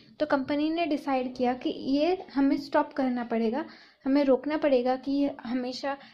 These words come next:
एडवांस मांगने आ जाते हैं लोग, एडवांस मांगने आ जाते हैं ये मैक्सिकन स्टॉकर्स। और इस वजह से पेपर वर्क भी काफ़ी बढ़ जाता है और इसीलिए वो एडवांस को तभी अलाउ करने की परमिशन देते हैं जब कोई इमरजेंसी हो,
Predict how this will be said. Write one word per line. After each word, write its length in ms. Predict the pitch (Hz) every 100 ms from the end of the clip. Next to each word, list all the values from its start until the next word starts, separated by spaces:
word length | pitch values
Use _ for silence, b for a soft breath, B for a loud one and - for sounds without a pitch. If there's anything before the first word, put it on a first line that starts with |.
| -
एडवांस 500 | 226 240 262 285 285
मांगने 400 | 277 254 247 247
आ 140 | 240 233
जाते 320 | 247 233 240
हैं 160 | 240 240
लोग, 220 | 254 - B B B -
एडवांस 420 | 247 233 262 285 294
मांगने 280 | 269 269
आ 120 | 269 254
जाते 260 | 254 247
हैं 180 | 254 254
ये 440 | 254 247 254 - _ 247
मैक्सिकन 560 | 247 247 247 262 247
स्टॉकर्स। 760 | 240 - 226 214 247 240 285 - _ -
और 100 | 269
इस 260 | - 294
वजह 340 | 302 294 285 302
से 340 | 294 320 339 B B -
पेपर 340 | 269 269 302
वर्क 420 | 294 302 311 277 -
भी 160 | 311
काफ़ी 340 | 320 294 285 302
बढ़ 260 | 247 247
जाता 360 | 247 269 269 277
है 280 | 269 269 269 B B _
और 160 | 240 233
इसीलिए 540 | - 277 330 302 277
वो 200 | 277 285 -
एडवांस 600 | 262 220 240 240 262 269 277
को 260 | - 320
तभी 380 | 320 240 240 311
अलाउ 400 | - 294 285 294
करने 340 | 302 285 277
की 200 | 277 -
परमिशन 680 | 302 - 285 262 269 277 285
देते 200 | 277 269
हैं 180 | 294 320
जब 220 | 311 294
कोई 120 | 330
इमरजेंसी 840 | 349 302 277 269 233 254 247 - 277
हो, 300 | 254 254